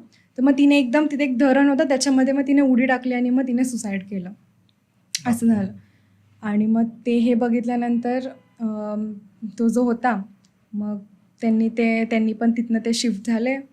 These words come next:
Speaker 1: आणि आता असं आहे की, अम, तिथे म्हणजे त्या एरियामध्ये तो एरिया हे केलाय पूर्ण, की म्हणजे आता ते सगळं गावातल्यांना तर सगळं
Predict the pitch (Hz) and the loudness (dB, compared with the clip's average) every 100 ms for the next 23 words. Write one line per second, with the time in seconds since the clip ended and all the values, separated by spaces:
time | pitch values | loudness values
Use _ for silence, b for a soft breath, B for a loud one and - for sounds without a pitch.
0 | _ _ _ 208 202 214 220 - 214 233 | _ _ _ -6 -2 -2 -2 -6 -4 -2
1 | - 226 226 247 240 240 233 233 233 247 | -2 -4 -4 0 0 0 -2 -2 -4 -6
2 | 240 240 - _ _ _ _ _ - 208 | -6 -8 -16 _ _ _ _ _ -14 -10
3 | 202 196 202 - - - _ _ 240 233 | -8 -6 -6 -8 -14 -20 _ _ -4 0
4 | 233 233 226 226 220 247 247 247 254 233 | 0 0 -2 -4 -4 0 2 2 2 2
5 | 240 240 226 196 - - - 233 233 226 | 2 2 0 -2 -10 -16 -8 -4 0 0
6 | 226 226 233 233 - - 233 240 247 220 | 0 -2 -4 -8 -14 -6 -4 -2 0 0
7 | 208 202 208 196 190 190 220 202 208 - | 0 -2 -6 -6 -8 -6 0 4 4 2
8 | - - - _ _ 240 226 226 233 247 | -4 -20 -20 _ _ -10 -6 -4 -4 -2
9 | 262 247 233 226 233 233 247 247 240 247 | -2 0 2 2 2 -2 -2 -2 -2 -4
10 | 226 233 | -2 -2